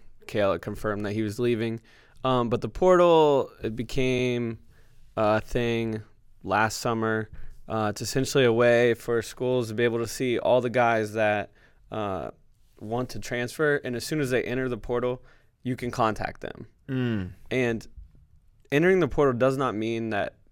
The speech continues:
Speaker 1: you're leaving the school, although Gavin is definitely leaving Penn State.
Speaker 2: Yes.
Speaker 1: But you can enter the portal and stay at school,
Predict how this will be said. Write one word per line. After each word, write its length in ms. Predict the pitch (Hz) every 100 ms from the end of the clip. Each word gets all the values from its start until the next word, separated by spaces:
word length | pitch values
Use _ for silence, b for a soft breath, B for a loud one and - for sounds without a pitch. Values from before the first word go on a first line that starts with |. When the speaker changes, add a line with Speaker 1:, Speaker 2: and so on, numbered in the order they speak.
| 160
Speaker 1:
you're 180 | 117 110
leaving 380 | 110 110 110
the 60 | 101
school, 340 | - 113 110
although 300 | 92 101 98
Gavin 360 | 85 120 123 107
is 80 | 101
definitely 400 | 107 - 92 85
leaving 220 | - -
Penn 180 | - -
State. 200 | - 107
Speaker 2:
Yes. 440 | 90 78 - - -
Speaker 1:
But 100 | 156
you 100 | -
can 140 | 185
enter 220 | 160 170
the 80 | 139
portal 440 | - 143 127 117
and 120 | 82 110
stay 220 | 139 135
at 100 | -
school, 480 | - 127 101 101